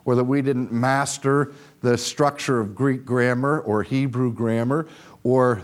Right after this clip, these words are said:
the Greek language or the Hebrew language and vocabulary. And how could we help it that, that we didn't know those things? Well,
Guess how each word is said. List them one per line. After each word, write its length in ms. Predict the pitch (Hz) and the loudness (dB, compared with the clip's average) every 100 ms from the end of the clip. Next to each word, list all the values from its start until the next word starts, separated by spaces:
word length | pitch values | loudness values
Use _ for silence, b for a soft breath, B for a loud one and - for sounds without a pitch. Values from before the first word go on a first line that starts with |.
| 120 | -4
the 140 | 113 | -2
Greek 340 | 95 123 120 | 0 -2 -2
language 580 | 107 117 127 139 151 143 | 0 0 0 -2 -4 -2
or 80 | 113 | -4
the 100 | 95 | -4
Hebrew 400 | 92 139 123 117 | -4 -4 -2 -2
language 460 | 110 120 127 123 107 | 0 0 -2 -4 -4
and 100 | 90 | -4
vocabulary. 880 | 104 - 135 131 127 123 127 143 139 B B B B B B B B B - | -4 -2 -2 0 0 0 0 -2 -4 B B B B B B B B B -8
And 380 | 131 123 113 90 78 B B B B B B B - | 0 0 0 -4 -10 B B B B B B B -6
how 140 | 113 | -4
could 180 | 117 110 | -2 0
we 140 | 156 | 2
help 280 | 135 123 - | 2 0 0
it 140 | 123 | -4
that, 240 | - 104 - B B B B | -2 -4 -4 B B B B
that 80 | 101 | -2
we 120 | 120 | 0
didn't 220 | 135 117 | 2 2
know 240 | 135 160 160 | 2 2 2
those 340 | 120 104 95 | 0 -2 -2
things? 300 | 117 104 104 | -4 -4 -4
Well, 360 | 98 92 123 | -2 0 -2